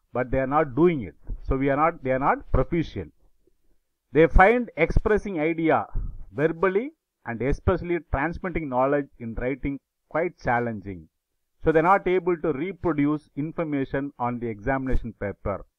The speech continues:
That is also true nowadays because of the language barrier. So many of the students, they are coming from local medium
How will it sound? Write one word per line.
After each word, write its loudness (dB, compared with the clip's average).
That 2
is 0
also 4
true 2
nowadays 0
because -4
of -4
the -8
language -2
barrier. -6
So -4
many -2
of 4
the 0
students, -2
they -2
are -2
coming -6
from -4
local 4
medium -2